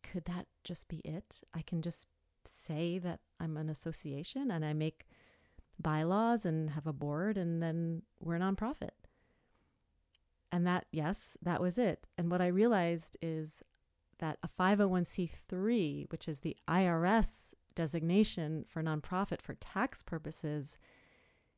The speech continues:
is not what a nonprofit is. So I drew up some papers. I probably still have them somewhere. And I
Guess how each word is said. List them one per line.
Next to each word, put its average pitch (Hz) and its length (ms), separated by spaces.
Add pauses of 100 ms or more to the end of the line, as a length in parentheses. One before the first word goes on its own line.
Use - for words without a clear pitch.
(140)
is 165 180
not 190 460 (100)
what 170 140
a 170 40
nonprofit 170 800
is. 143 380
So 165 320
I 156 300 (360)
drew 165 320
up 208 180
some 294 220
papers. 277 680
I - 60
probably 170 340
still 240 240
have 233 200
them 262 160
somewhere. 226 540 (1300)
And 175 500
I 170 340